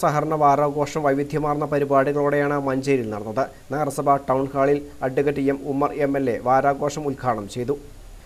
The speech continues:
നഗരസഭ അധ്യക്ഷ വി എം സുബൈദ അധ്യക്ഷത വഹിച്ചു. വിദ്യാർത്ഥികൾക്കായി സംഘടിപ്പിച്ച പ്രസംഗ മത്സര വിജയികൾക്ക് ജോയിന്റ് രജിസ്ട്രാർമാരായ ടി മുഹമ്മദ് അഷ്റഫ്, എം സുബൈദ എന്നിവർ സമ്മാനങ്ങൾ വിതരണം ചെയ്തു. സർവീസിൽ നിന്നും വിരമിക്കുന്ന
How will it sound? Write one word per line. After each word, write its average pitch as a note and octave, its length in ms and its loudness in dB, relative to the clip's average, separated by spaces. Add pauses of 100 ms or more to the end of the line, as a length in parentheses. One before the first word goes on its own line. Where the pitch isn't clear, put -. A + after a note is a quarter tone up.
(220)
നഗരസഭ C#3 420 4
അധ്യക്ഷ C3+ 280 -2 (100)
വി C3+ 160 0
എം C#3+ 120 -2
സുബൈദ D3 260 2 (100)
അധ്യക്ഷത A#2+ 300 -4
വഹിച്ചു. A#2 240 -4 (260)
വിദ്യാർത്ഥികൾക്കായി D#3+ 840 -2
സംഘടിപ്പിച്ച D3+ 500 -2 (380)
പ്രസംഗ C#3 400 -2
മത്സര D#3 320 -4
വിജയികൾക്ക് D3 480 -2 (460)
ജോയിന്റ് D3 300 4
രജിസ്ട്രാർമാരായ D3 680 4 (360)
ടി D#3 100 0 (100)
മുഹമ്മദ് C#3+ 340 0 (100)
അഷ്റഫ്, C#3+ 380 -2 (320)
എം D3 60 2 (100)
സുബൈദ C#3+ 360 2 (180)
എന്നിവർ D3+ 220 0 (100)
സമ്മാനങ്ങൾ C#3 500 0
വിതരണം A2 320 -4
ചെയ്തു. B2 160 -4 (300)
സർവീസിൽ C#3+ 380 0
നിന്നും C#3+ 200 0
വിരമിക്കുന്ന C#3+ 480 0